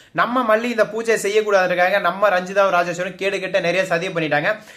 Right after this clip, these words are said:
இப்ப நம்ம மல்லி இதை உட்காந்துட்டு பூஜை செஞ்சுட்டு இருக்காங்க. இந்த டைம்ல என்ன பண்றாங்கன்னு பாத்தீங்கன்னா, தேவையில்லாம மல்லி செய்யற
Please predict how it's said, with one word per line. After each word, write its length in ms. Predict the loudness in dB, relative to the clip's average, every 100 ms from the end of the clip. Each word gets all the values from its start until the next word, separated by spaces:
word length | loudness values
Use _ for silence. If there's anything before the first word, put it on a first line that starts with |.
| -12
இப்ப 240 | -6 0
நம்ம 320 | 2 2 2 0
மல்லி 80 |
இதை 180 | 0 -2
உட்காந்துட்டு 340 | 0 0 -2 -6
பூஜை 320 | -6 -4 -4
செஞ்சுட்டு 160 | -4
இருக்காங்க. 340 | -8 -2 0 0
இந்த 360 | -4 -4 0
டைம்ல 280 | 2 2 2
என்ன 220 | 0 0
பண்றாங்கன்னு 380 | 0 2 2 0
பாத்தீங்கன்னா, 420 | -4 -2 2 0 -2 -16 -20 -20 _
தேவையில்லாம 560 | 4 4 4 2 2 2
மல்லி 220 | 0 -2 -4
செய்யற 240 | -2 -2